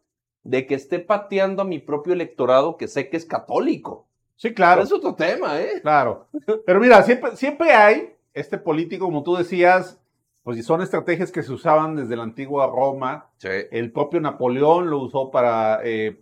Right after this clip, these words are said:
Speaker 2: tener control, eh, militar y político. Y hoy en día hemos crecido en los gobiernos populistas que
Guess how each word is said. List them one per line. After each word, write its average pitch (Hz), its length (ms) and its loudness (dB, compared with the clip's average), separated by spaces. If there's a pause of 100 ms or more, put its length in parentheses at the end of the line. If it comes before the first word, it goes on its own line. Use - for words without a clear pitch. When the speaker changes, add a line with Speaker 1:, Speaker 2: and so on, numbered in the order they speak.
Speaker 2:
tener 123 280 -6
control, 131 680 -4
eh, 110 360 -4
militar 151 560 4
y - 60 -6
político. 143 880 -6 (600)
Y 196 380 -2 (100)
hoy 208 380 8
en 208 100 0
día 196 600 4 (320)
hemos 165 440 -6
crecido 160 600 -4
en 156 40 -4
los 131 120 -6
gobiernos 143 420 -6
populistas 147 840 -8 (920)
que 185 560 2